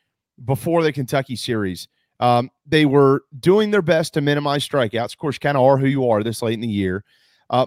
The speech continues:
but at the same time, they were trying to get guys not only just to put the ball in play, but to, to think a little bit differently. Basically, what I mean by that is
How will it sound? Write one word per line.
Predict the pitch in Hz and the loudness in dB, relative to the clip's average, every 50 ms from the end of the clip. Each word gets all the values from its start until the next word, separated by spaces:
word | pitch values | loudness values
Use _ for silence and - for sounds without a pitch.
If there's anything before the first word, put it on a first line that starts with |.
| - 143 - | -4 -4 0
but | 175 180 170 | 2 2 2
at | 175 | 2
the | - - | -2 -2
same | - - 208 220 208 | -2 0 0 0 0
time, | 180 - 180 175 175 170 165 156 | 0 0 2 2 2 2 2 2
they | 156 | 2
were | 147 139 131 | 2 2 0
trying | - - - 170 175 175 185 190 190 185 175 156 | -2 -4 -6 -4 -2 0 0 0 -2 -2 -4 -4
to | 135 - 165 147 139 135 123 - _ _ _ _ _ _ _ _ _ | -4 0 4 4 4 4 2 -2 _ _ _ _ _ _ _ _ _
get | 120 147 180 170 - | 2 2 2 2 0
guys | 139 156 139 143 139 147 147 139 127 - - _ _ | -2 -2 0 0 0 0 0 -2 -4 -6 -8 _ _
not | 139 156 151 151 170 | -8 -2 0 2 2
only | 180 180 170 156 143 | 2 2 2 0 -2
just | 127 143 151 - | -2 -4 -8 -6
to | - 127 | -6 -8
put | - - 165 156 - | -6 -6 -8 -6 -4
the | 131 | -2
ball | 120 123 123 131 143 143 143 | 2 4 4 6 6 4 2
in | 135 127 113 | 0 -2 -4
play, | - 135 127 123 123 123 120 117 117 110 - _ _ _ _ _ _ _ - | -4 -2 0 2 2 2 2 0 -2 -4 -8 _ _ _ _ _ _ _ 0
but | 135 139 139 135 - | 2 2 2 2 -2
to, | - - 147 139 139 - _ _ _ _ - | -2 0 2 2 0 0 _ _ _ _ -4
to | - 143 | -4 -4
think | - - 185 185 170 175 | -4 -4 -6 -6 -2 -2
a | 165 | -2
little | 147 143 151 147 139 | 0 2 2 2 2
bit | 131 139 - 107 | 0 -2 -2 0
differently. | 120 135 135 - 143 104 90 120 120 113 113 | 0 -2 0 -2 -6 -8 -4 -4 -4 -4 -4
Basically, | 113 117 165 175 - - 185 170 | -2 0 -2 0 0 0 2 2
what | 143 139 139 | 4 4 2
I | 135 | 0
mean | 127 131 135 131 | 0 -2 -2 -2
by | 123 123 123 | -2 -2 -2
that | 117 123 120 120 117 | 0 0 0 0 0
is | 113 104 - | -2 -4 -6